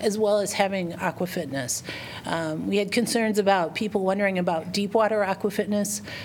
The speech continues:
A design detail still to be determined. Would that warm water pool have a deep area?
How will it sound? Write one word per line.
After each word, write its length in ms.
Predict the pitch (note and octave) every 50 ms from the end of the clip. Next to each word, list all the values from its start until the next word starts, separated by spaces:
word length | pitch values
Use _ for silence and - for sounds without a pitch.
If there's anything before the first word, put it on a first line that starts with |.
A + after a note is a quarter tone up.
| - - - - - - - - - - - A3+
A 80 | A3+
design 400 | F#3+ G3 G#3+ G3 A3 G3+ G3+ G#3
detail 300 | F#3+ G3 F#3 - G#3+ F3+
still 300 | - - - - G3 F#3
to 60 | F#3+ F3
be 100 | F3+ F3
determined. 680 | F3 - - - - - E3+ D#3+ D#3+ D#3+ D#3+ D#3 D3+ F3
Would 160 | F3+ E3+ E3+
that 260 | G3 F3+ F3 - -
warm 260 | F3 F#3+ F#3+ F#3+ F#3
water 240 | F#3 F3+ F3+ F3+ F3
pool 300 | F3 - - F#3+ F#3 E3+
have 280 | D3+ D#3 F#3+ F#3 F#3 G3
a 40 | F#3+
deep 300 | F#3 G3+ G3 F#3+ F#3+ G#3
area? 640 | F#3+ F#3 F#3+ F#3+ F#3+ F#3 F#3 F3+ F3+ F3+ F#3 F3+